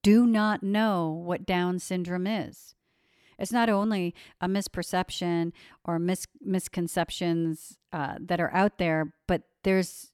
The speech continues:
really such a lack of information. So when I think back on how he really changed the course back then, he started that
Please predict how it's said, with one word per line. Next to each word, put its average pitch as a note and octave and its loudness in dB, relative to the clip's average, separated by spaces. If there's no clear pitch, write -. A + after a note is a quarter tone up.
really G3 0
such - -2
a G3 0
lack F3+ 0
of F3 -4
information. F3+ -4
So - -2
when F#3 0
I F3+ 0
think G#3+ -4
back G3 0
on E3 -4
how G#3 0
he A3 -4
really F#3+ 0
changed G3+ -2
the E3 -2
course - -2
back F3 -4
then, G#3 -2
he C4 -2
started G#3+ 0
that E3 -2